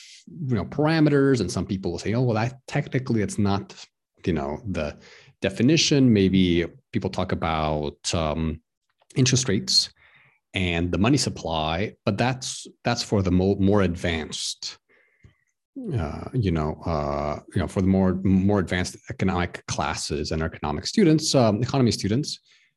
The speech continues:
But right now, just inflation is when, you know, when the, the, the government and the central banks, they create a lot of money they print, print, print,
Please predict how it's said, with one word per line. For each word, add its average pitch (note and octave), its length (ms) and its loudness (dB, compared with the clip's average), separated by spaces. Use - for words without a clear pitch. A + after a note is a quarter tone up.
But A2+ 80 -2
right D3 160 2
now, D#3+ 120 4
just - 180 -2
inflation F3+ 500 0
is B2 220 0
when, F#2+ 360 0
you A2+ 120 -4
know, E2 80 -4
when D#2 400 -4
the, E2+ 100 -4
the, D2 300 -4
the D2 360 -2
government F3 600 4
and F#2+ 80 -2
the - 40 -4
central A#2 300 0
banks, F#2+ 300 0
they - 120 -6
create G2 680 0
a - 40 0
lot G#2 220 -2
of C#3 140 -4
money B2+ 460 2
they G2 80 -6
print, - 460 -4
print, D3 280 0
print, C3+ 420 0